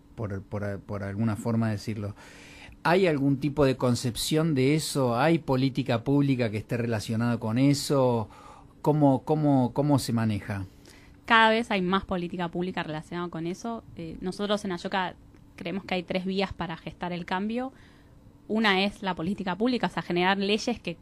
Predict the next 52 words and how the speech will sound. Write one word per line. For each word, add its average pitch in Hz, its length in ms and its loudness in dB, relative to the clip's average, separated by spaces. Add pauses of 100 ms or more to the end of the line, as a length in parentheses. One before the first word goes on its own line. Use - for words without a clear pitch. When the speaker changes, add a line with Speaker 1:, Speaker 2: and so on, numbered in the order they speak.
Speaker 2:
que 175 120 -12
corran 254 400 0
las 180 120 -2
barreras 185 380 -4
de 180 80 -2
los 165 140 -6
derechos, 220 560 -4
y, 160 120 -8 (140)
y 165 80 -10
en 160 240 -10
Ayoka 180 320 -10 (380)
el 165 80 -10
sesenta 196 500 -2
por 170 140 -4
ciento 185 200 -4
de 175 100 -4
los 165 120 -10
emprendedores 170 280 -6
sociales 180 340 -6
en 170 80 -2
todo 180 100 -2
el 180 60 -2
mundo 190 300 -2
han 214 180 4
logrado 185 300 0
crear 170 200 -4
nuevas 175 300 -4
leyes 175 420 -10 (380)
para 165 140 -12
generar 165 340 -8
nuevas 165 240 -6
realidades. 170 520 -10 (380)
El, - 160 -12
el, 185 160 -2 (140)
la 180 160 -2
otro, 190 400 0
el 180 100 0
otro 202 220 2
gran 185 180 0
sector 190 480 -4
que - 80 -12
ya 165 160 -2
hablamos 180 280 0
es 165 120 -8
el 156 80 -6
mercado 180 540 0
para 160 160 -8
gestar 160 400 -12
cambio, 170 420 -4
es 151 140 -10
el 156 100 -8
mercado. 185 420 -8